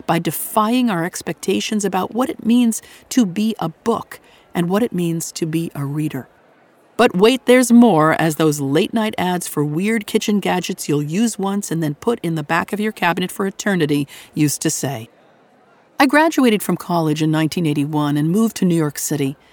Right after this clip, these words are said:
In nineteen eighty-three, I moved to Charles Street in Greenwich Village and almost immediately discovered the bookstore Three Lives and Company,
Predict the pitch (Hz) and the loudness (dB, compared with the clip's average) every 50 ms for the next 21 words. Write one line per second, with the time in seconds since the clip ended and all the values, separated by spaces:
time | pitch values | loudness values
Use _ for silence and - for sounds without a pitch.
0 | _ _ _ _ _ - 185 190 196 196 208 196 - 220 202 185 180 180 156 - | _ _ _ _ _ 2 4 4 6 4 4 2 2 2 2 2 0 -2 -4 -4
1 | - 214 220 226 233 240 - 156 160 165 165 170 156 - - - - - 170 175 | -4 -2 -2 -2 -2 -2 -2 0 0 2 0 0 -2 -4 -8 -8 -6 -4 -4 -2
2 | 180 190 - - - - 202 190 - 151 151 139 - 151 160 180 - - - 151 | -2 -2 -4 -4 -4 -4 -4 -4 -2 -4 -4 -4 -2 -2 -2 -2 -4 -6 -6 -4
3 | 143 139 143 139 - - _ - - - - - - 214 220 214 208 202 - - | -2 -2 -2 -4 -4 -8 _ -18 -20 -20 -10 -2 2 4 4 4 4 2 2 0
4 | - 196 190 196 208 233 240 233 220 190 - - 175 160 160 151 - - - 175 | 2 2 4 6 6 6 6 6 4 2 0 0 0 0 0 -2 -4 -2 0 0
5 | 170 165 160 151 - 156 156 - 185 - - - - 175 156 151 147 - - 180 | 2 2 2 0 0 -4 -4 -4 -6 -6 -6 -4 -2 0 0 0 0 -4 -4 0
6 | 170 190 202 196 170 156 160 160 - 151 147 135 - 151 143 - 139 139 135 127 | 2 2 2 2 2 0 -2 -2 -2 -4 -4 -4 -4 -4 -6 -4 -4 -4 -4 -6
7 | 123 | -6